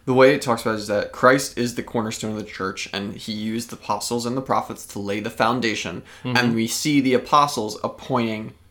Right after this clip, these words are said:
Speaker 1: pastors.
Speaker 2: Mm-hmm.
Speaker 1: So those past-, and those pastors appoint other pastors. Those pastors give instruction or of how to cr-, uh, ordain, or however you wanna call it,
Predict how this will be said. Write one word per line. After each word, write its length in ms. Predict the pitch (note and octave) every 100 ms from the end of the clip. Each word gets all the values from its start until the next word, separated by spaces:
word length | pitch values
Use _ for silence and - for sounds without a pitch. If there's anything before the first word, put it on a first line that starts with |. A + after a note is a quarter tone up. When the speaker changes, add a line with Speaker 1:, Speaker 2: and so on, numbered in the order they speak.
| _
Speaker 1:
pastors. 720 | - B2 - - - - -
Speaker 2:
Mm-hmm. 280 | C#3 B2+ B2+
Speaker 1:
So 160 | D3+ A#2
those 180 | A#2+ A#2+
past-, 380 | C#3+ C3 B2+ A#2+
and 100 | A#2
those 120 | A2+
pastors 400 | A#2 G#2+ A2 G#2
appoint 280 | F#2+ A2+ G2+
other 220 | B2+ A#2
pastors. 380 | G#2+ G2+ G#2+ G#2+
Those 100 | A2
pastors 320 | C#3 B2+ B2+
give 100 | A#2+
instruction 600 | A#2 - E3 - A#2+ G#2
or 320 | A2+ A2+ A#2+ - - -
of 100 | B2+
how 180 | C3+ A#2+
to 100 | A#2
cr-, 220 | - - F#2+ - -
uh, 180 | A#2+ G#2
ordain, 520 | C3 A#2+ A2 A2 G#2+ G#2+
or 120 | G#2
however 140 | G#2
you 80 | G#2+
wanna 140 | G#2+ G#2+
call 340 | - B2 A2
it, 120 | -